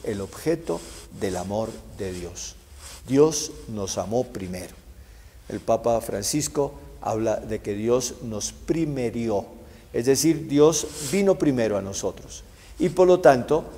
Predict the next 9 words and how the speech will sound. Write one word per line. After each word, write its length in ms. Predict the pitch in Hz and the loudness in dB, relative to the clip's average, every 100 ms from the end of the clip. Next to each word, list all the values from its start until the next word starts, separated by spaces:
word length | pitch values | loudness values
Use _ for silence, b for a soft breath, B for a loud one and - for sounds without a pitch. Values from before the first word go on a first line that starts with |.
| - | -14
nosotros 720 | - 127 117 156 160 180 180 - B B | -2 0 4 4 4 2 0 -6 B B
estamos 460 | 131 - 160 185 | 0 6 6 6
simplemente 640 | 185 202 202 185 175 - 185 | 2 0 2 4 2 4 4
respondiendo 920 | 160 139 - 131 127 185 233 208 120 | 4 0 2 0 4 4 4 4 6
a 80 | 117 | 6
ese 180 | 117 | 2
amor 300 | 135 135 131 | -2 0 0
de 160 | 123 110 | 0 -2
Dios 340 | 90 87 - | -4 -8 -10